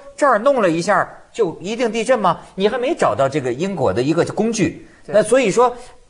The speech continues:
Speaker 1: 你知道他这个有，上次汶川大地震的时候，
Speaker 2: 嗯。
Speaker 1: 有个国家地震局的都，都到什么程度啊？报纸上登了，他的那天发了，今天晚上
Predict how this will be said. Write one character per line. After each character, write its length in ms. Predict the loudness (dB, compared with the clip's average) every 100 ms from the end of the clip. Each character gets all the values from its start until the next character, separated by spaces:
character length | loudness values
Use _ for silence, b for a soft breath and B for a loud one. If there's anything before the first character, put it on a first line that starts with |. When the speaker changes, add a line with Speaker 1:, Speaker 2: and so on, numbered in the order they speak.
| -18
Speaker 1:
你 140 | -8 -2
知 120 | 0
道 60 | 0
他 260 | 0 -2
这 100 | 0
个 480 | 0 0 -2 -8 -4
有， 320 | -2 0 -2
上 240 | -2 -2 -2
次 140 | -2
汶 180 | -2 0
川 140 | 0
大 120 | 0
地 120 | -2 -2
震 120 | -4
的 80 | -4
时 100 | -6
候， 260 | -6 -6 -10
Speaker 2:
嗯。 80 | -4
Speaker 1:
有 140 | -2
个 180 | 2 0
国 220 | 2 0
家 120 | 2 0
地 200 | -2 -4
震 180 | -4
局 160 | -4 0
的 160 | 0 B B -2
都， 140 | 0
都 180 | 2 2
到 160 | 2 0
什 140 | 0
么 60 | -6
程 180 | -6 -4
度 120 | 0
啊？ 140 | 0 2
报 100 | 0
纸 120 | 2
上 160 | -2 0
登 160 | 0
了， 240 | 0 -2 B B B B
他 140 | -4 2
的 180 | 2 0 -6 -20 _ _ -10
那 200 | 0 2
天 120 | 2
发 220 | 0 2 2
了， 220 | 0 -6
今 160 | -2 2
天 80 |
晚 160 | 2 2
上 140 | 0